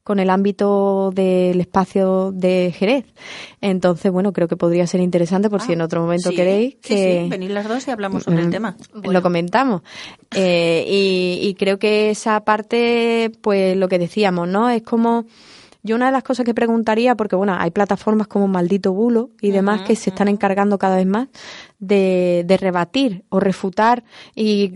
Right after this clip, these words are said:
Speaker 1: comentar también a veces qué, qué es lo que se ve, qué es lo que no se ve, si se ha sacado o no se ha sacado de contexto, como por ejemplo incluso imágenes del Amazonas,
Speaker 2: Sí.
Speaker 1: cuando empezó a arder y demás, eh,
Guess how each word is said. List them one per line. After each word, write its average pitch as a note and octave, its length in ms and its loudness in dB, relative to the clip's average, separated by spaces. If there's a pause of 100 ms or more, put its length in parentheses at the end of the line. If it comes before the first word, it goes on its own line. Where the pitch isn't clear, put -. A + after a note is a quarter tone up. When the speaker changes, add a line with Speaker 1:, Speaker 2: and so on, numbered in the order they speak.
Speaker 1:
comentar G3 560 2
también A3 400 0
a G#3 60 2
veces A3+ 580 0
qué, G#3+ 520 2
qué - 80 0
es G#3+ 60 4
lo G#3 100 2
que A#3 100 -2
se B3+ 160 2
ve, G3+ 280 2
qué G3 80 -2
es G3+ 60 2
lo G3+ 80 0
que G3+ 80 2
no G#3+ 100 0
se A#3+ 140 0
ve, F#3 220 2
si G#3+ 160 0
se - 100 -2
ha - 20 2
sacado F#3+ 440 0
o G3 80 0
no G3 100 -2
se G#3 120 -2
ha - 20 0
sacado F#3+ 380 0
de G3 80 2
contexto, G3+ 520 -2
como F3 180 0
por E3 120 -2
ejemplo F3+ 280 2
incluso G3 360 -2
imágenes F3+ 400 0
del F#3 140 -2
Amazonas, G3+ 540 0 (220)
Speaker 2:
Sí. F#3 180 -8 (180)
Speaker 1:
cuando F#3 460 2
empezó F3 340 -2
a - 20 2
arder F#3 320 0
y F#3 60 2
demás, G3 260 0 (580)
eh, F#3 600 -2